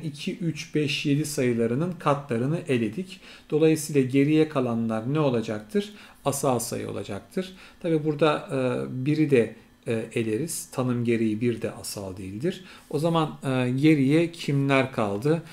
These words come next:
Onları da belki siyahla seçecek olursak. İşte burada ne var? E, birinci satırda zaten iki, üç, beş, yediyi söylemiştik.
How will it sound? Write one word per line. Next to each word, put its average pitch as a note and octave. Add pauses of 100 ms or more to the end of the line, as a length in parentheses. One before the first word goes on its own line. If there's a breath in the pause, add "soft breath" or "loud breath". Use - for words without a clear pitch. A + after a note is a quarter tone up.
(200 loud breath)
Onları B2+
da B2+
belki A#2
siyahla A2
seçecek A2
olursak. A2+ (340 loud breath)
İşte C3+
burada D3 (180)
ne C3+
var? C#3 (140)
E, A#2+ (340)
birinci C#3+
satırda C#3+ (300 loud breath)
zaten C#3+ (100)
iki, -
üç, C#3
beş, C3
yediyi C3+
söylemiştik. B2